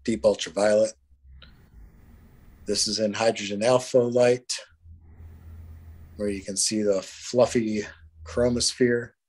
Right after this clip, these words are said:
come into view. And a fun thing to do with solar imaging is the time lapsing. So you can see the, uh,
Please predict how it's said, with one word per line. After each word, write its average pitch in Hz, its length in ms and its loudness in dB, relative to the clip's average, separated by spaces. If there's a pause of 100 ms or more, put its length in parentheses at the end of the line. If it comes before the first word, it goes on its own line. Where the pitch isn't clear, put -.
(200)
come 120 180 -4
into 113 180 -4
view. 120 380 -2 (3750)
And 127 180 6
a 123 40 4
fun 127 260 4
thing 123 160 4
to 117 100 -4
do 123 220 6
with 117 140 0
solar 117 380 4
imaging 110 540 -2
is 107 320 -2
the 104 320 0 (1400)
time 135 240 2
lapsing. 107 560 -2 (640)
So - 140 -10
you 104 60 -4
can 98 120 -4
see 110 240 0
the, 98 260 0 (180)
uh, 90 40 -14